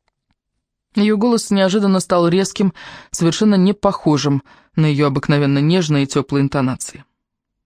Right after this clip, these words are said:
«Ваша бабушка ответила мне», — сказала она этим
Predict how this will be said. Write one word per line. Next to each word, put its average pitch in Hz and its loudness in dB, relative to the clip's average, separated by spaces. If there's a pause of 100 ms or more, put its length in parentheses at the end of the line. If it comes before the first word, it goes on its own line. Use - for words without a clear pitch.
(2250)
«Ваша 175 0
бабушка 175 0
ответила 143 -2
мне», — 147 0 (1120)
сказала 139 -2
она 170 0
этим 147 -2